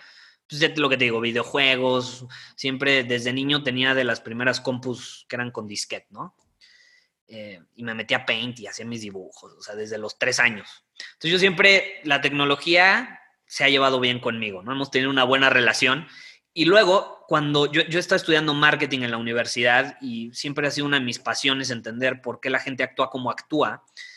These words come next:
pero también me apasiona esa parte de vender y todo, todo eso, ¿no? Entonces, el marketing me gustaba.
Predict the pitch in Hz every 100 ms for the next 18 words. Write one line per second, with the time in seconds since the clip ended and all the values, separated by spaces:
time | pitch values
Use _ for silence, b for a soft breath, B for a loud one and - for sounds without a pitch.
0 | B B - 127 139 160 120 131 151 147
1 | 127 131 131 139 120 107 107 117 117 110
2 | 95 - 98 - - 113 101 - 92 113
3 | 123 127 123 135 139 139 139 123 113 117
4 | - 131 120 139